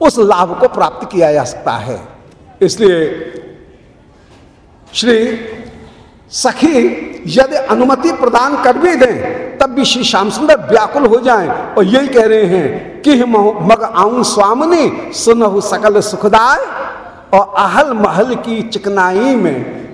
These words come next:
खिसल परत हैं पाए, कि कैसे आऊं, कैसे आऊं।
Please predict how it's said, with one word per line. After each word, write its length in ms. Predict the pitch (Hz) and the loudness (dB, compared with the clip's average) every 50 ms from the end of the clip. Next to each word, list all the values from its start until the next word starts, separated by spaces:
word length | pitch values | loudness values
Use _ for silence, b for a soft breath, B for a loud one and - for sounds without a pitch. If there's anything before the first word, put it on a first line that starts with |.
| - - - - | -20 -20 -18 -16
खिसल 360 | - - - - 240 247 214 | -14 -6 -2 0 2 2 2
परत 460 | 190 185 185 165 165 170 170 170 170 | 2 0 0 0 0 0 -2 -4 -4
हैं 460 | 175 156 151 202 302 427 403 - - | -6 -6 -6 -6 -6 -6 -8 -8 -6
पाए, 300 | - 131 - - - - - - - - - - - - - - - - - - - - - - - - - - - - - | -6 -6 -6 -6 -8 -10 -12 -14 -16 -18 -20 -20 -20 -20 -20 -20 -20 -20 -20 -20 -20 -20 -20 -20 -20 -20 -20 -20 -20 -12 -8
कि 80 | - 220 | -8 -8
कैसे 500 | - - - 247 240 247 196 - 339 359 | -4 -2 0 0 0 0 0 -2 0 0
आऊं, 300 | 294 208 202 233 269 277 | 0 0 0 -2 -2 -4
कैसे 380 | - - 202 180 - - 190 180 | -4 -2 -2 -2 -2 -2 -2 -2
आऊं। 220 | 147 135 139 | -2 -2 -4